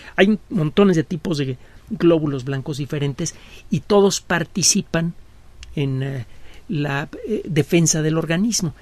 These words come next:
y utilizan señales moleculares para coordinarse. Estas señales moleculares colectivamente se les llama factores de transferencia, y hay muchísimos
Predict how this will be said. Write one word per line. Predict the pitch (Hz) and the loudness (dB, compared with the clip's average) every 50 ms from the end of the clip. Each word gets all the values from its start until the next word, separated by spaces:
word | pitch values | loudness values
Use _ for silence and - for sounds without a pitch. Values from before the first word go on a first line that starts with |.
| - - - - - - - | -20 -20 -20 -20 -20 -18 -4
y | - 196 175 196 - | -2 -2 -2 -2 0
utilizan | 247 196 - - 233 - - 214 - 214 226 233 214 | 0 0 0 -2 -8 -4 -2 0 2 4 4 4 2
señales | - - 185 165 160 160 175 185 190 202 190 175 - | 2 2 4 4 4 6 6 6 6 6 4 4 2
moleculares | 165 156 151 147 147 - - - 151 151 156 160 151 147 156 156 - - - - - - - - - - - - - - - - - - - - - - - - - | 2 2 2 0 0 -4 -4 0 2 4 4 2 2 0 -2 -4 -4 -6 -8 -10 -18 -20 -20 -20 -20 -20 -20 -20 -20 -20 -20 -20 -20 -20 -20 -20 -20 -20 -20 -20 -4
para | - 156 143 135 131 127 127 127 131 123 - - | -2 0 0 0 0 -4 -4 -6 -8 -12 -12 -6
coordinarse. | - 156 147 139 139 139 147 151 147 160 185 190 - - - - 131 - - - - - _ - - | -2 0 0 0 0 0 0 0 0 0 0 -2 0 -2 -2 -2 -4 -8 -14 -20 -20 -20 _ -10 -8
Estas | - - - 120 - | -8 -4 -4 -4 -2
señales | - 156 151 147 147 151 | -2 -2 -2 -2 -2 -2
moleculares | 165 185 190 180 - - 208 214 208 202 202 - - | -4 -4 -4 -6 -2 0 0 0 0 -2 -4 -8 -10
colectivamente | - 180 151 139 - - 165 151 147 143 151 156 - - 135 | -8 -8 -10 -10 -10 -8 -4 -4 -2 -2 -4 -6 -6 -6 -6
se | - 156 | -4 -2
les | 151 151 143 | -2 -2 0
llama | 143 175 165 160 160 143 - - - - - - - - - - - - - - - - | 2 2 4 4 2 0 -2 -8 -20 -20 -20 -20 -20 -20 -20 -20 -20 -20 -20 -20 -20 -20
factores | - - - 147 - - - 170 165 160 156 | -14 -12 -12 -12 -6 2 6 6 6 6 4
de | 170 160 | 2 2
transferencia, | - 170 160 147 - 170 170 170 170 - 170 | 2 0 0 2 0 0 0 2 0 0 0
y | 160 | 0
hay | 151 156 | 0 0
muchísimos | 156 147 135 - - 202 170 - - 165 143 123 - - | -2 -4 -6 -6 -4 -4 -4 -4 -4 -4 -6 -6 -8 -12